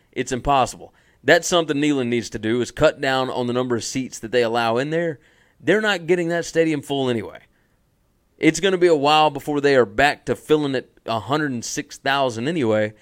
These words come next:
Drop that thing down, bump up the number of executive suites, go from there. More people wanna stay home and watch it on these gigantic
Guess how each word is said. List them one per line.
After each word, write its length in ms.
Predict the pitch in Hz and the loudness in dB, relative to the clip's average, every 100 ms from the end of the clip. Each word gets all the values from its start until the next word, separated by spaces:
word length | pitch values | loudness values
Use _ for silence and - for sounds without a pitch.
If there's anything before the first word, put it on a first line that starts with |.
| _ _ _ _ _ _ | _ _ _ _ _ _
Drop 280 | - 139 170 | -4 -2 0
that 220 | 196 185 | -2 -2
thing 240 | 180 170 147 | -4 -4 0
down, 440 | 127 127 127 123 _ _ _ _ | 0 2 -2 -4 _ _ _ _
bump 420 | 110 101 156 165 | -14 0 2 4
up 160 | 170 165 | 4 4
the 60 | 151 | 0
number 300 | 143 151 143 | -2 0 0
of 100 | 120 | -2
executive 480 | 110 139 139 123 | 0 0 0 -6
suites, 640 | 104 - 117 117 - - - _ _ _ _ _ _ | -6 -6 -4 -4 -8 -18 -18 _ _ _ _ _ _
go 160 | 123 208 | 0 0
from 160 | 214 | 0
there. 480 | 233 262 262 180 120 _ _ _ _ | 0 2 2 0 -4 _ _ _ _
More 280 | - 165 240 | 0 6 6
people 280 | 233 240 214 | 4 -2 0
wanna 200 | 185 190 | -2 -2
stay 180 | - 170 | 0 2
home 180 | 165 170 | 2 0
and 120 | 143 | 0
watch 240 | 160 160 | -2 -2
it 80 | 160 | -2
on 100 | 156 | -2
these 180 | 151 123 | -2 -4
gigantic 720 | 143 147 135 123 165 170 | -2 -2 -2 -2 -2 -2